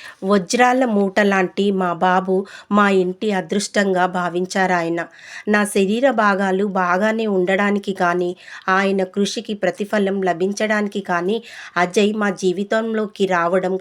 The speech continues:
కారణం కాకపోవచ్చు, కానీ వాడే అందుకు కారణం అనుకోవడం మాకు నాకు ఆనందంగా ఉంది. సంజయ్ కూడా పుట్టిన తర్వాత మా ఆనందం రెట్టింపైంది.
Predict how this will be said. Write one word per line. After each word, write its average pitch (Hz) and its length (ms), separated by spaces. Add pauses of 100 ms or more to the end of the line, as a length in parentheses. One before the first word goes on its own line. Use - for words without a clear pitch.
(120)
కారణం 180 420
కాకపోవచ్చు, 170 880 (400)
కానీ 190 400 (260)
వాడే 202 480
అందుకు 214 340
కారణం 196 580
అనుకోవడం 190 640
మాకు 180 200
నాకు 190 160
ఆనందంగా 196 640
ఉంది. 175 300 (580)
సంజయ్ 220 540
కూడా 226 280
పుట్టిన 214 400
తర్వాత 190 560
మా 202 240
ఆనందం 190 560
రెట్టింపైంది. 180 800